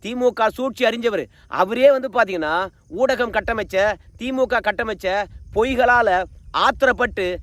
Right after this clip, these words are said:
ஜெயலலிதாக்கு எதிராக பேசினார். அதற்கு பிறகு கட்சி அழிவுக்கு போனது.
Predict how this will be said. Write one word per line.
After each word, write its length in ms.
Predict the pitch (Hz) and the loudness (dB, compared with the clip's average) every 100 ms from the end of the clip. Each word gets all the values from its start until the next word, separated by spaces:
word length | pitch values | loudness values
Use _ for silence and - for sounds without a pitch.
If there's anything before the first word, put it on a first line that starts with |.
| - - | -14 -6
ஜெயலலிதாக்கு 500 | 190 247 247 240 220 | -2 0 0 -2 -2
எதிராக 280 | 214 214 233 | 0 0 -2
பேசினார். 440 | 190 214 208 156 - - - | -6 -6 -4 -6 -6 -16 -8
அதற்கு 360 | - 190 233 233 | -4 -2 -2 0
பிறகு 300 | 262 247 185 196 | 2 2 2 -2
கட்சி 360 | - 226 208 190 170 - | 0 -2 -2 -2 -2 -2
அழிவுக்கு 520 | 156 220 294 277 214 233 | 0 2 2 -4 -6 -6
போனது. 380 | 226 240 190 | -2 -2 -2